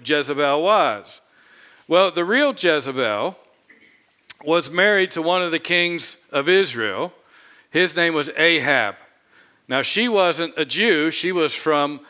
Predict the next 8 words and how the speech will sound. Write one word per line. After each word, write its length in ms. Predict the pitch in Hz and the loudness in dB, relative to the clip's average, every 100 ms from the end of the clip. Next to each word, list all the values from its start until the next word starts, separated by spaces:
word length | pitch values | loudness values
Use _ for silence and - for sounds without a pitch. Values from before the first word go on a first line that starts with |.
| - | -12
Sidon. 720 | - - 160 170 139 110 85 _ _ _ _ _ _ _ _ _ _ - - | -6 2 4 4 2 -4 -10 _ _ _ _ _ _ _ _ _ _ -14 -2
And 140 | 170 - | -2 2
Ahab 800 | 208 247 180 151 117 139 208 - - - - _ _ | 2 4 4 2 2 0 0 -8 -20 -20 -20 _ _
married 520 | 131 180 233 208 160 | 0 4 4 4 2
her 260 | 147 151 170 | 2 2 0
for 220 | 160 147 | -2 -2
purely 500 | - 202 202 165 156 | -2 2 2 2 -2
political 840 | - 165 180 170 - 151 139 123 | -2 0 2 2 0 0 0 -4